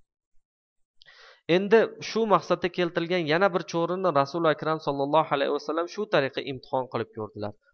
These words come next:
"Alloh qayerda?" deb so'radilar. Cho'ri ko'zlarini yuqori ko'tardi.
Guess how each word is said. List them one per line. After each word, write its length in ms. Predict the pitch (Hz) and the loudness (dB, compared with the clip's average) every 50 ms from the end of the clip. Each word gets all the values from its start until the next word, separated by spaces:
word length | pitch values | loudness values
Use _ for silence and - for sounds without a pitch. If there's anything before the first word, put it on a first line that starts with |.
| - - | -10 -6
"Alloh 320 | - 117 113 120 135 151 - | -6 -4 0 2 2 2 2
qayerda?" 460 | - - 120 113 113 131 143 165 180 170 | -2 -4 -2 0 0 -2 0 0 -2 -2
deb 200 | - 127 117 - | 0 -4 -8 -8
so'radilar. 540 | - - 131 131 123 107 - 110 104 104 - _ - - - _ | -8 -6 -2 -2 -2 -2 -2 -6 -12 -12 -12 _ -20 -20 -20 _
Cho'ri 320 | _ - 170 180 190 196 190 | _ -4 0 2 2 0 0
ko'zlarini 640 | - - 170 160 156 170 165 160 156 160 170 175 156 | -2 -4 -4 -2 2 2 2 2 2 0 -4 -6 -6
yuqori 420 | 135 139 147 - 147 147 143 147 | -4 -6 -6 2 2 2 2 2
ko'tardi. 500 | - 135 123 - 107 107 101 - 107 98 | 0 -6 -6 -4 -6 -6 -6 -8 -10 -12